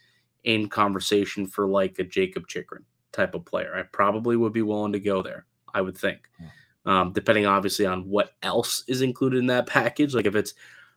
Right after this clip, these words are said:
Speaker 1: you know, Knies, Sandin, Robertson, and a first, like, that seems a little too much. But, you know, maybe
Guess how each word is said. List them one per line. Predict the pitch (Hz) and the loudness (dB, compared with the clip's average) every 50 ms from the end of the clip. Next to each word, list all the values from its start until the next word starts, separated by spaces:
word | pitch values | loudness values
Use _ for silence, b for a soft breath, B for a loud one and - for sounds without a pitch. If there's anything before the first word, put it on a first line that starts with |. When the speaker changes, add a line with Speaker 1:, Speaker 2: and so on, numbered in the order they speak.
| b _ | b _
Speaker 1:
you | - 117 | 2 4
know, | 101 92 87 85 - _ _ _ _ _ _ | 4 4 2 -2 -8 _ _ _ _ _ _
Knies, | 101 113 123 123 117 113 110 110 110 110 107 107 101 95 - - - - _ _ | 4 8 10 10 10 10 8 6 4 2 2 0 0 -2 -4 -8 -10 -12 _ _
Sandin, | - - - 117 110 110 110 104 104 104 104 107 104 104 104 101 98 | -6 -4 -2 0 0 0 0 0 -2 -2 -2 0 0 -2 -2 0 2
Robertson, | 101 101 101 101 101 104 98 - - 107 101 101 101 - | 2 4 4 2 2 -2 -4 -2 -2 0 0 0 0 -2
and | 98 98 98 - - 101 92 | -4 -6 -6 -6 -6 -8 -8
a | |
first, | - - - 113 123 135 135 - - | -6 -2 2 4 4 4 2 0 -4
like, | 104 98 95 - | -4 -6 -4 -2
that | 95 95 92 - | -4 -4 -2 -4
seems | - - 101 92 95 | -6 -6 -6 -6 -6
a | |
little | 92 95 92 92 92 | -6 -6 -8 -8 -8
too | - - 104 | -10 -10 -8
much. | 95 92 98 110 120 - - | -6 -2 -2 -2 -4 -6 -2
But, | - 98 92 - - b b b b b b b b b - | 0 0 0 0 -2 b b b b b b b b b 6
you | 131 | 8
know, | 143 151 147 | 8 10 10
maybe | 143 139 143 143 147 147 143 143 135 | 10 8 8 10 10 10 10 8 8